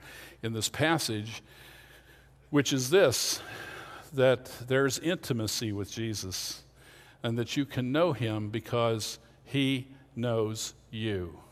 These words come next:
Earlier in verse three of chapter ten, Jesus will say,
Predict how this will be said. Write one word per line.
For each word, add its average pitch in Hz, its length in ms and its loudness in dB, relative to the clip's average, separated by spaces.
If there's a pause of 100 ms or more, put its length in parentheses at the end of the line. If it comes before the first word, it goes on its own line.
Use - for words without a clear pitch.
(2250)
Earlier 135 720 6
in 120 120 0
verse 131 360 2
three 135 240 0
of 120 120 0
chapter 120 440 0
ten, 104 580 -4
Jesus 120 520 -4
will 117 140 -4
say, 95 500 -2